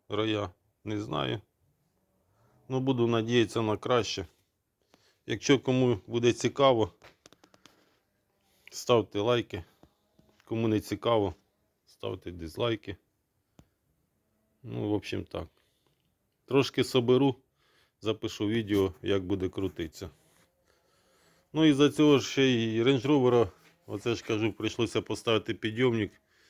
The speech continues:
Підйомник ще тільки неділя, як трохи забетонірував. Грошей дуже немає,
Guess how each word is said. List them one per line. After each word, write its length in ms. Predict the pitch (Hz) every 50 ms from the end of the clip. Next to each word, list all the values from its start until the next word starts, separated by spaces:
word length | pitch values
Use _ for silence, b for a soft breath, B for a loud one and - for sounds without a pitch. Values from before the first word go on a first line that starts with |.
| b b b _
Підйомник 480 | - 107 107 110 117 107 107 107 95 -
ще 140 | - 107
тільки 400 | 98 - 104 101 92 - 101 87 - _ _ _ _ _ _ _ _ _ _ _ _ b b b b b b b b b b b _
неділя, 460 | 107 110 107 98 98 107 107 101 101
як 420 | 101 98 101 95 - - - _ _ _ _ _ _ 117 - - - _ _
трохи 320 | - 101 95 - - 98
забетонірував. 840 | 92 98 98 95 104 101 - 113 107 120 123 120 107 104 98 92 87 - _ _ _ _ _ _ _ _ _ _ _ _ _ _ _ _ _ _ _ _ _ _ _ _ _ _ _ _ _
Грошей 440 | 95 98 107 113 107 - - 107 101
дуже 340 | 95 107 110 95 95 101 95
немає, 500 | 104 107 113 127 131 127 117 110 98